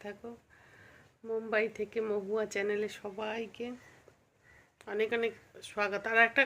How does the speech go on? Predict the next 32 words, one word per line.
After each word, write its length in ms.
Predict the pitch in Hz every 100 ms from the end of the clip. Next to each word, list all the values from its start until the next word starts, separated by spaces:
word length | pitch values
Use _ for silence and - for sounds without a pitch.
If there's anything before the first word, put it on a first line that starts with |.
| 262
একটা 160 | - 269
প্রবলেম 320 | 262 254 247 226
হচ্ছে, 160 | 214
কী 120 | 202 233
বলো 200 | 240 247
তো, 40 | 262 202
ভেতরে 280 | 208 233 254
না 60 | 294 247
খালি 180 | 226 247 - - - - - - -
ঠোঁট 240 | - 226
শুকিয়ে 360 | - 240 247 247
যাচ্ছে 320 | 262 262 285
আর 120 | 233
জল, 360 | 196 208 208 202 - - 196
জল 260 | 214 104 98
খেতে 260 | 202 190
ইচ্ছা 240 | 202 - 190
করছে। 300 | 185 165 190
ঠোঁট 240 | - 175 165
শুকিয়ে 360 | 226 220 277
যাচ্ছে 220 | 330 262 330
সেটা 260 | 302 320
বুঝতে 300 | 277 262 -
পারছি 320 | 285 269 -
যে 180 | 226 233
ইয়ের 300 | 226 220 208
জন্য, 300 | 196 196 196
এই, 280 | 196 202 202 - - - - - -
উম, 480 | 208 196 190 190 196 196 208 175 - - - -
ব-, 280 | 202 202 196
উম, 400 | 202 208 196 185
শীতকাল, 680 | 175 - 220 - - 233 208